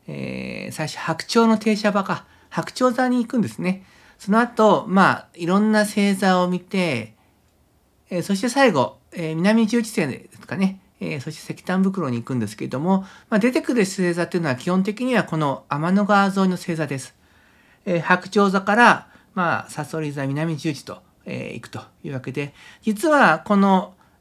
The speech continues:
エアーズロックで八月に見える星空というのは、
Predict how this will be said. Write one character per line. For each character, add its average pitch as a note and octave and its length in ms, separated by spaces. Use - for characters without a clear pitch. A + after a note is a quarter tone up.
エ G3 140
ア A#3+ 60
ー - 20
ズ C4 100
ロ C#4+ 120
ッ D#4 40
ク - 300
で F#3 80
八 F#3+ 240
月 F#3 200
に F3+ 60
見 F3 140
え E3+ 60
る D#3+ 40
星 D#3+ 300
空 E3 180
と E3 100
い D#3 60
う C#3 60
の C3 120
は、 G#3 300